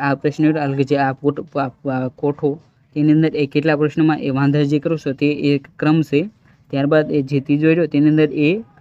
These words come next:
પોસ્ટનું નામ છે, ચોથો પ્રશ્ન, ચોથો કોઠો રહ્યો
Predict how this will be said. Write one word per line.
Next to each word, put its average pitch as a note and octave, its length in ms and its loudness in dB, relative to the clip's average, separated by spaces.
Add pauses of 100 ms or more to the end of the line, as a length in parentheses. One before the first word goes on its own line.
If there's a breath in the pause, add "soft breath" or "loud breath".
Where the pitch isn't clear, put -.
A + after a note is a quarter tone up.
(200)
પોસ્ટનું D3+ 420 0
નામ D3+ 140 2 (100)
છે, E3+ 80 -2 (140)
ચોથો D3+ 340 -4
પ્રશ્ન, D#3 240 0 (460)
ચોથો D3 320 -2 (460)
કોઠો D3 240 -4
રહ્યો E3 160 0